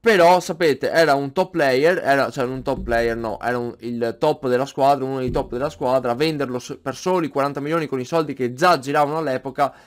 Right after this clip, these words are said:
eh, insomma, erano pochini. Per un giocatore che comunque quella stagione lì, quella stagione lì, da centrocampista, trequartista, tra l'altro, la chiuse con otto gol, uno in Champions e sette in Serie A.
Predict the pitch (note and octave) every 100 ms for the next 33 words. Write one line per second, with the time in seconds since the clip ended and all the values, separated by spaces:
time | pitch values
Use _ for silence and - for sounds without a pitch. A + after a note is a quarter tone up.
0 | _ _ - C#3 A2 B2 C3+ A2+ - C3
1 | C#3 C#3 C3+ - F#3 D#3 A#2+ - _ _
2 | _ _ _ _ D#3+ D#3 D#3+ G#3 - E3
3 | E3+ D#3 D3+ F3 D#3+ D#3 D3 E3+ D#3+ -
4 | G#3+ G3 D3+ D3 D#3 C#3+ E3 F3 F3 C#3+
5 | B2+ D3 F#3 - _ _ _ _ _ F3+
6 | E3 C3 - A#2 C3+ D3+ C#3 A2+ A2+ _
7 | _ _ _ - C3+ - B2 B2+ D3 C#3+
8 | A2+ A2+ - A#2+ - _ _ _ B2 A#2+
9 | A#2+ A#2 G2+ - A#2 A#2 - G#2+ F#2+ F2+
10 | - - _ _ _ _ _ _ _ _
11 | - F3 F3 G3+ G3+ D#3 D#3 D#3+ D#3 C#3
12 | F3+ E3 B2 - E3 D#3+ E3 - F3 F#3
13 | D#3+ C3+ B2+ C#3 C#3 C3 B2 D3+ D#3+ A2+